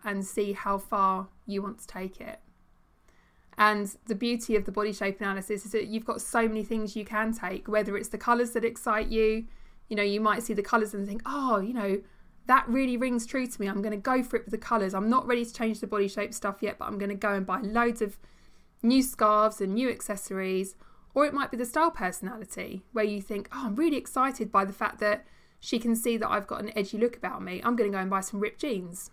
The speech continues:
I'm gonna go to my local town and get me some ripped jeans and see how I get on with those." You can pick anything you like. It's like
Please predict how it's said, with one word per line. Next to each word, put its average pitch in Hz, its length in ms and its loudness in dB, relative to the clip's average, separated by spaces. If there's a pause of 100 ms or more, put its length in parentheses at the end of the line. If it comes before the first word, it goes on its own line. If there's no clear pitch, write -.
I'm 220 40 -6
gonna 214 120 -2
go 233 100 4
to 233 120 -4
my 214 80 2
local 233 260 -2
town 190 240 0
and 190 80 -4
get 254 160 -4
me 220 80 -4
some 190 180 -8
ripped - 200 -8
jeans 185 500 -6 (500)
and 202 140 -2
see 214 160 2
how 185 140 2
I 185 60 0
get 190 140 -6
on 180 120 -6
with 180 120 -8
those." 180 320 -4
You 269 80 -2
can 277 160 -4
pick - 340 -6
anything 302 500 0
you 262 160 0
like. 226 440 -4
It's - 240 -8
like 240 320 0